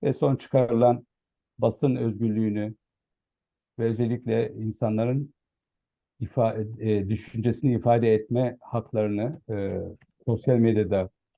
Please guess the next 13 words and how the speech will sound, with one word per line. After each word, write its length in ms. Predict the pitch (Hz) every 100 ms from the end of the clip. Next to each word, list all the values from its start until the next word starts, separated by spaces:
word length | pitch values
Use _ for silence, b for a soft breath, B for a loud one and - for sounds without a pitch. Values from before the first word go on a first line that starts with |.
| _ -
ve 340 | 110 101 98 98
basın 300 | 107 135 123
üzerinden 560 | 98 104 98 98 95 _ _ _ _ _
yayma, 420 | 120 110 123 139 123
e, 320 | 110 104 98
hürriyetlerini 840 | 98 104 107 101 107 98 104 101 -
kısıtlayan 520 | 98 - 98 92 87 _ _ _ _ _ 117
dezenformasyon 760 | 117 131 127 135 120 117 139
yasasıyla 800 | 123 107 - 107 113 120 104 95
da, 240 | 92 95 -
e, 380 | 101 98 90 90
görmekteyiz 840 | 95 113 107 110 110 110 127 92
ki 200 | - 135